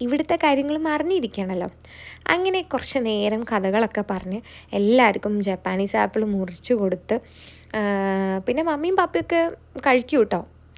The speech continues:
പിന്നെ തണുപ്പായതുകൊണ്ട് ആർക്കും അങ്ങനെ പുറത്തേക്ക് വരാൻ വലിയ താല്പര്യമില്ല. ഏ,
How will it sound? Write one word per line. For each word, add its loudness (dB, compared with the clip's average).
പിന്നെ -2
തണുപ്പായതുകൊണ്ട് 8
ആർക്കും 2
അങ്ങനെ 0
പുറത്തേക്ക് 2
വരാൻ 6
വലിയ 0
താല്പര്യമില്ല. 0
ഏ, 2